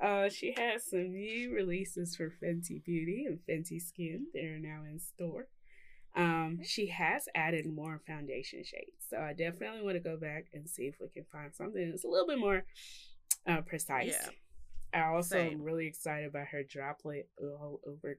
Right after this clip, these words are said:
Speaker 1: Glow Enhancer. Um, I actually started, I had, like, a random rose gold enhancer.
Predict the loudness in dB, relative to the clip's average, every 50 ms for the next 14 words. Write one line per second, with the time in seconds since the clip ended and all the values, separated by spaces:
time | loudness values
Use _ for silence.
0 | -6 -4 -4 -2 -2 -2 -4 -6 -4 -2 -2 -2 -2 -4 -4 -4 -4 -4 -4 -8
1 | _ _ _ -20 -20 -20 _ _ _ _ _ -20 _ _ _ 0 0 0 0 0
2 | -2 -2 -4 -4 -4 -6 -8 -12 _ _ _ _ _ 8 8 8 8 8 4 2
3 | 0 0 2 4 6 6 6 6 4 2 2 2 0 0 -4 _ -18 -20 -20 -18
4 | -20 -20 -12 -6 -2 -2 0 2 2 2 2 2 0 0 -2 -2 -4 -4 -6 -6
5 | -6 -4 -4 -4 -6 -4 -4 -4 -4 -4 -4 -4 -4 -4 -2 -4 -6 -8 -6 -6
6 | -6 -6 -6 -8 -12 -12 -10 -10 -12 -12